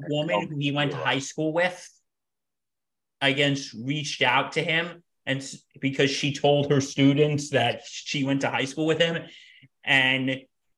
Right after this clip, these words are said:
Speaker 1: he actually made a video of him doing the Freddy Krueger voice.
Speaker 2: Ha!
Speaker 1: That is so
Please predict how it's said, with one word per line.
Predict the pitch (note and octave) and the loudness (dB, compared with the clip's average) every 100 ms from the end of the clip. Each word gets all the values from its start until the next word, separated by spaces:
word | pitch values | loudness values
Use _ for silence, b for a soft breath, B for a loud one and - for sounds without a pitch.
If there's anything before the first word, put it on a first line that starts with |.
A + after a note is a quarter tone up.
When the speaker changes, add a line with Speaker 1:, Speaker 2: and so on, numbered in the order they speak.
| _ | _
Speaker 1:
he | _ D#3+ | _ -2
actually | C#3+ C#3 D3 C#3+ | 0 -2 -2 0
made | C3+ C3 C#3+ | 2 2 2
a | C3+ | 0
video | A#2+ B2 C3+ C#3 C3 | -2 -4 -2 0 -2
of | C3 | -4
him | C3 | -4
doing | C3 C3 | -4 -2
the | A#2+ | -2
Freddy | - B2 A#2+ | -2 -2 -2
Krueger | - C3 C3 C3 | -4 -4 -2 -2
voice. | C3+ C3+ C#3 C#3 - - - - - _ _ _ _ _ _ _ _ _ _ _ | 0 2 0 -4 -10 -14 -14 -18 -20 _ _ _ _ _ _ _ _ _ _ _
Speaker 2:
Ha! | G#3 G3 F3 D3+ - _ _ _ _ _ _ _ _ _ _ _ _ _ _ | 4 8 8 6 2 _ _ _ _ _ _ _ _ _ _ _ _ _ _
Speaker 1:
That | C3 C#3 D3+ F#3 F#3 | -10 0 4 6 6
is | C#3 - | 2 0
so | - - - D#3 D3+ D3 D3 C#3+ | -6 -2 0 2 2 2 4 2